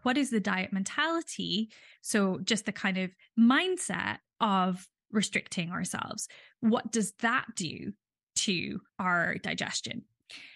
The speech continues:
And I think this is, I don't know specifically of any literature that connects both of those dots quite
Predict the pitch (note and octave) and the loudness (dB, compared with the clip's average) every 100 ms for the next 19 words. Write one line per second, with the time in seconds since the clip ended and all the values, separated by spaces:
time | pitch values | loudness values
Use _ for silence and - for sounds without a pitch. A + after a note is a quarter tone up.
0 | - _ _ _ _ _ _ C4 C4+ C#4+ | -20 _ _ _ _ _ _ 0 2 0
1 | F4+ F4+ D#4+ C#4 B3 - A#3 A#3+ C#4+ - | -2 -4 0 0 0 -2 0 0 -2 -6
2 | _ _ _ _ A#3+ G#3+ G#3 G3+ G3+ G3 | _ _ _ _ 8 8 8 4 2 2
3 | G#3+ A3+ G#3+ G#3+ G3+ F#3+ F#3+ F#3+ F#3 F#3+ | 2 2 2 0 0 2 0 0 0 -2
4 | - F#3+ - F#3+ F3+ E3+ F#3+ - _ _ | -2 -4 -4 -2 0 0 -2 -6 _ _
5 | _ _ _ _ _ _ _ _ _ _ | _ _ _ _ _ _ _ _ _ _
6 | _ A#3+ - - A3 G#3+ G#3 G3+ - - | _ -4 -4 -8 0 4 2 0 -8 -10
7 | - A3 G#3 A3 F#3+ G3 F#3+ - - _ | -4 0 2 2 0 0 0 -2 -10 _
8 | _ _ _ G3 G#3 F#3+ F3 - - - | _ _ _ -6 0 0 0 -4 -6 -4
9 | - F#3+ | 0 0